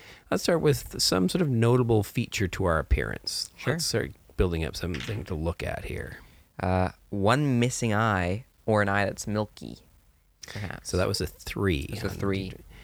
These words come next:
Speaker 1: So a missing, uh, one missing eye. All right. So he's got, uh, got
Speaker 2: Eye
Speaker 1: a piratey
Speaker 2: slashed
Speaker 1: type
Speaker 2: out.
Speaker 1: patch.
Speaker 2: Could be, or it's, there's, like, that run-in with previous people who have, you know,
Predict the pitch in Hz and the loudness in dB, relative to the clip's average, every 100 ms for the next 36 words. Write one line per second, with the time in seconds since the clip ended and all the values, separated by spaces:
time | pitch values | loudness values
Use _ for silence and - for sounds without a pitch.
0 | - - - 117 117 - 151 139 - - | -20 -8 -4 0 2 4 4 2 -2 -10
1 | - 120 143 135 107 127 101 78 80 - | -6 -2 2 2 2 0 0 -2 -4 -6
2 | - - - 170 107 117 - - - - | -12 -12 -4 0 2 2 -2 -16 -20 -10
3 | - 120 120 - 120 123 120 - 120 117 | -2 0 0 2 2 2 0 -2 -2 0
4 | 117 117 127 _ _ _ _ _ _ _ | 0 -2 -6 _ _ _ _ _ _ _
5 | _ _ _ _ _ _ _ _ - - | _ _ _ _ _ _ _ _ -20 -20
6 | - - - - 110 101 92 95 113 113 | -20 -20 -20 -4 -2 2 4 4 2 0
7 | 123 - 110 - - - - _ _ _ | 0 0 -2 -2 -8 -12 -20 _ _ _
8 | _ - 160 135 120 107 139 156 117 104 | _ 0 2 4 2 4 4 6 6 2
9 | - - 113 110 104 101 101 95 107 110 | -2 0 2 4 2 0 -2 -2 -2 0
10 | 107 101 101 - 120 117 107 92 110 - | -2 -4 -6 -2 2 2 2 0 -2 -6
11 | - - 110 - 98 98 104 101 95 - | -8 -4 -4 0 -2 -2 0 0 0 -6
12 | - - - _ _ - _ - 98 92 | -20 -20 -20 _ _ -20 _ -4 -2 -2